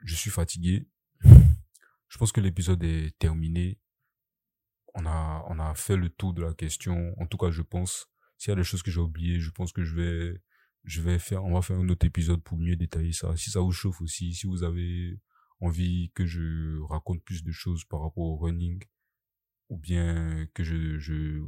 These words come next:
vous donne un peu plus de motivation par rapport à ça, n'hésitez pas à me le dire. On va, on va faire ce qu'il faut pour ça. En tout cas, moi, je vous souhaite une bonne semaine. Merci de m'avoir écouté jusqu'au bout. Et puis, on se dit à très bientôt et continuez à créer avec confiance.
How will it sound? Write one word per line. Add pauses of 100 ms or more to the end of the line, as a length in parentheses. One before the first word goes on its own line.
vous
donne
un
peu
plus
de
motivation
par
rapport
à
ça, (440)
n'hésitez
pas
à
me
le
dire. (200)
On
va,
on
va
faire
ce
qu'il
faut
pour
ça. (800)
En
tout
cas,
moi,
je
vous
souhaite
une
bonne
semaine.
Merci
de
m'avoir
écouté
jusqu'au
bout. (520)
Et
puis,
on
se
dit
à
très
bientôt
et
continuez
à
créer
avec
confiance.